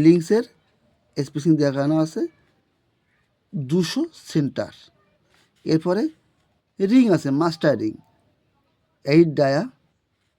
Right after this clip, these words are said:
হান্ড্রেড সেন্টার। দেখুন এখানে এই যে বাইরে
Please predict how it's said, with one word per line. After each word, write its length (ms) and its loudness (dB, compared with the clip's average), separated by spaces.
হান্ড্রেড 400 6
সেন্টার। 360 -4
দেখুন 260 2
এখানে 300 2
এই 100 2
যে 60 4
বাইরে 240 4